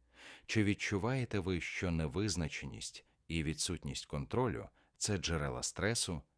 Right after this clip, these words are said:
які постійно відволікають вас від того, щоб просто насолоджуватися життям? Як ви могли б змінити своє ставлення до цього невідомого простору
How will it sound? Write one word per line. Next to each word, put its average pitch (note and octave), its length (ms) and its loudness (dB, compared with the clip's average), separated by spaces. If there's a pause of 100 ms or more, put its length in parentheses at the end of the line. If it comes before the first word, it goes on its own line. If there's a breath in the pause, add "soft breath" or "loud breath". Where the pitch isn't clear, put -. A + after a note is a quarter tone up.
(120)
які - 260 -8
постійно E2+ 520 0
відволікають C#2 680 -2
вас C2+ 220 -2
від C2 200 -10
того, F#2 260 0
щоб - 280 -6 (180)
просто B1+ 540 -4 (140)
насолоджуватися C2 1040 -4
життям? D#2 580 -6 (520)
Як A2+ 340 6
ви A2 140 6
могли G2 500 4
б E2 80 -2
змінити E2+ 640 2
своє D2 380 0
ставлення D#2 720 0 (220 loud breath)
до D2+ 160 0
цього D2+ 280 0
невідомого D2 680 0
простору E2 580 0